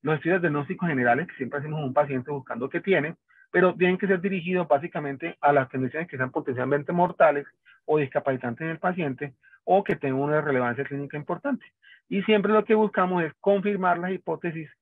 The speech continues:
que estábamos allá, más allá de lo biológico, o sea, que tenían paciente una enfermedad psiquiátrica, una fibromialgia u otra enfermedad funcional, antes de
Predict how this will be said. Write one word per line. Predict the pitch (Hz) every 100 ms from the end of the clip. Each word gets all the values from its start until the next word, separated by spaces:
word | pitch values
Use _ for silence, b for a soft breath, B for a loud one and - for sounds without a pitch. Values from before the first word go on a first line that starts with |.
| _ _ -
que |
estábamos | 139 127 120 151 147
allá, | 120 110 -
más | 113 135 143
allá | 160 156
de | 160
lo | 165
biológico, | 160 156 160 -
o | 139
sea, | 131 127
que | 127
tenían | 120 120 127
paciente | 151 143
una | 160
enfermedad | 170 156 151 147 - b b b -
psiquiátrica, | 175 185 160 147 151 - 151 143
una | 123 127
fibromialgia | 151 160 160 147 143 143 139
u | 131 117
otra | -
enfermedad | 143 147 147 143 135
funcional, | 160 180 175 165 _ b b _
antes | 180 175 185
de | 170 151